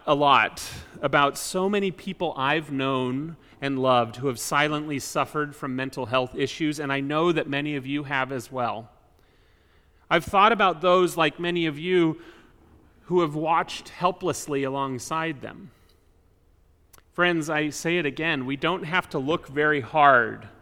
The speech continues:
to see pain in our world. We don't have to look beyond our newspaper front page or drift far from the memories of this past year or even this past month with, um, with,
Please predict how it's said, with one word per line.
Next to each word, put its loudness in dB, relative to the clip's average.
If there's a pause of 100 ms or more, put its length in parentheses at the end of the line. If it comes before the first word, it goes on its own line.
(240)
to -6
see -2
pain -4
in -8
our 2
world. -4 (1500)
We 2
don't 6
have 2
to -2
look 2
beyond 2
our 0
newspaper -2
front -4
page -2 (240)
or 4
drift 0
far 4
from -4
the -2
memories -2
of -6
this -6
past -6
year -4 (300)
or -6
even -6 (240)
this -4
past -6
month -2
with, -6 (400)
um, -18 (360)
with, -4